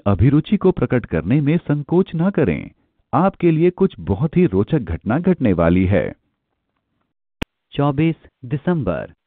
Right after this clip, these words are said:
Speaker 2: राशि मीन, करियर।
Speaker 1: बेरोजगारों के लिए आज का दिन शुभ समाचार ला सकता है।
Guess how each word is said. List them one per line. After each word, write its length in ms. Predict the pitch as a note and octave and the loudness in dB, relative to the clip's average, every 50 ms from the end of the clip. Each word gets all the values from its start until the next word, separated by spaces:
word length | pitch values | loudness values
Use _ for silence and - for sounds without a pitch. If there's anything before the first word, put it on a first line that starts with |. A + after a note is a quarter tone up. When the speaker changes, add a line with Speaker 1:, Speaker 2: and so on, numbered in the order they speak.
| _ _ _ _ _ - | _ _ _ _ _ -4
Speaker 2:
राशि 380 | A2+ B2+ C#3+ D3 - - D3+ | -2 -2 -2 -2 -4 -6 -6
मीन, 460 | C#3 D3 F3 D#3 F#2+ D2 A#1+ G#1+ G1+ E2 - _ _ _ _ _ | -4 -4 -4 -4 -4 -6 -8 -12 -16 -20 -20 _ _ _ _ _
करियर। 500 | - D3+ F3+ F3 A#2+ F2+ E2+ D2 A1 A1 - - _ _ _ _ _ _ | -4 -2 0 0 0 -2 -2 -4 -8 -12 -16 -20 _ _ _ _ _ _
Speaker 1:
बेरोजगारों 680 | A2+ C3 C3+ C3 C#3 C#3+ C3 A2+ B2 B2+ C3 C#3+ F3+ F#3+ | 0 2 4 4 4 2 2 2 0 0 2 2 2 2
के 160 | - - E3+ | 2 2 2
लिए 300 | F3 D#3+ D3+ E3 F3+ F3 - - | 2 2 2 2 2 2 0 -2
आज 240 | D#2+ E2+ F2+ - - | -4 -2 -4 -4 -4
का 160 | - D3 C#3+ | -4 -4 -2
दिन 200 | E2+ G2+ C3+ D3+ | 0 0 -2 -2
शुभ 260 | - - - F3 D#3+ | -2 -2 -2 -2 0
समाचार 500 | - - C3 B2 B2 A#2+ - B2+ C#3 C#3+ C#3+ | -2 -2 -2 0 -2 -2 -2 -4 -4 -4 -2
ला 120 | B2 B2 | -2 -2
सकता 360 | - - D#2+ - - E2 D#2+ | -2 -4 -8 -8 -6 -4 -2
है। 320 | F2 F#2+ F#2 C#2 A1+ - | 0 0 0 -2 -2 -6